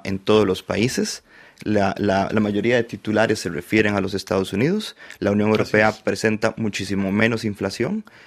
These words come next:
Speaker 1: Eh, inclusive la de Estados Unidos, muchos argumentarían que no es preocupante. La de la Unión Europea es más baja, la de Japón es probablemente aún más baja,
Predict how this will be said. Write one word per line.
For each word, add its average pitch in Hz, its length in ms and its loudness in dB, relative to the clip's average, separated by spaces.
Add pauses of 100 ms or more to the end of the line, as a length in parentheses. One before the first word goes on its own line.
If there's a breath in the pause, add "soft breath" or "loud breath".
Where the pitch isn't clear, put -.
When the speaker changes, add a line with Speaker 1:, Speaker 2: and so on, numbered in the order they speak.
(100)
Speaker 1:
Eh, 95 200 0
inclusive 117 460 2
la 107 140 6
de 101 40 4
Estados 107 360 2
Unidos, 110 280 2
muchos 110 460 -2
argumentarían 98 640 -2
que 95 120 -8
no 92 180 -2
es - 80 -4
preocupante. 143 720 -2 (240 loud breath)
La 98 100 2
de - 80 0
la 98 60 0
Unión 101 180 0
Europea 101 380 0
es 95 100 -6
más 90 160 -6
baja, 143 400 0 (180 loud breath)
la 101 140 0
de 95 80 0
Japón 104 340 0
es 104 100 -6
probablemente 98 760 -2
aún 107 320 0
más 98 180 -2
baja, 143 380 -2